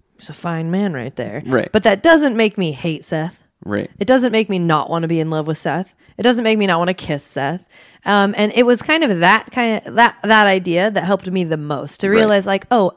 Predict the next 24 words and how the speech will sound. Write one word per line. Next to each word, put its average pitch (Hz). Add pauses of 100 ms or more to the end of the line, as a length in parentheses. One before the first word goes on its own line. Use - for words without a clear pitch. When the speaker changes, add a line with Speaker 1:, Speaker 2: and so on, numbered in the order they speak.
Speaker 1:
everyone 247
is 220
sexual. 185
I'm 240
going 247
to 202
see 233
someone 185
that 165
I 170
think 175
is 160
attractive 170
and 165
think 320
they're 233
attractive. 247 (120)
Speaker 2:
Right. 113
Speaker 1:
Has 165
nothing 208
to 180
do 160
with 131
Seth. 123